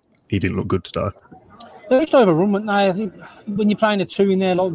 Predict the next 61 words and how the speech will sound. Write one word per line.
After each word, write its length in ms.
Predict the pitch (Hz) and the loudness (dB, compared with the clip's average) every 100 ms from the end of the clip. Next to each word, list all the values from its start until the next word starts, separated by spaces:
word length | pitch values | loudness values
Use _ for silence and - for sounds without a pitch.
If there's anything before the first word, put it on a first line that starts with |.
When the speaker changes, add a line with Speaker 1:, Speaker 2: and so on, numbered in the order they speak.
| 196 | -4
Speaker 2:
like 200 | 208 165 | -4 0
Villa 160 | 180 | 0
did, 340 | 147 180 175 147 | 0 0 0 0
but 200 | 180 214 | -2 0
I 60 | |
know 140 | 196 180 | 0 0
Buendia 320 | 160 165 165 | 0 2 2
was 120 | 156 | 2
number 180 | 160 143 | -2 -4
ten, 240 | - 170 | -2 -2
but 60 | 147 | -2
it 20 | |
was 100 | 170 | -2
McGinn 300 | 185 185 196 | 0 0 0
and 100 | 160 | 0
Nakamba. 420 | 151 170 160 135 | -2 -2 0 -2
They 60 | 147 | 0
got 140 | 226 | 0
overrun. 400 | 202 156 143 165 | 0 0 0 0
The, 120 | 180 - _ _ - - - _ - | 0 -4 _ _ -20 -20 -20 _ 2
the 60 | |
Watford 280 | 208 214 185 | 2 2 -4
three 220 | - 185 | 0 2
in 60 | 170 | 2
midfield, 400 | 160 180 170 139 | 0 0 0 0
just 300 | 143 - - | -6 -12 -6
so 140 | 240 | 0
much 180 | 202 - | 0 0
bigger 240 | 175 185 | -2 0
than 180 | 180 151 | 0 -2
them, 120 | 123 - _ _ | -6 -10 _ _
the 80 | 170 | -8
pair 240 | 165 180 | -2 0
of 80 | 151 | 0
them. 120 | 117 | -6
So, 320 | 110 165 151 147 | -6 -2 0 0
um, 400 | 139 135 131 143 _ _ _ - | -2 -4 -10 -14 _ _ _ -2
Nakamba 300 | 233 269 247 | 2 2 4
tried 200 | 262 240 | 4 6
his 100 | 208 | 6
hardest. 360 | 220 247 - | 4 4 0
I, 120 | 254 240 | 2 2
I 100 | 220 | 4
felt 240 | 320 269 | 2 2
sorry 160 | 254 269 | 2 0
for 100 | 311 | 0
him 20 | |
a 40 | |
little 140 | 233 151 | -2 0
bit. 100 | 208 | -4
He 100 | 220 | -4
tried 220 | - 240 | 0 0
to 60 | 208 | 2
do 100 | 196 | 2
it 60 | |
all. 220 | 160 180 240 | 4 4 2
He 80 | |
tried 200 | - 226 - | 2 0 0
to 80 | |
be 160 | 180 214 | 0 2
a, 100 | 214 | 2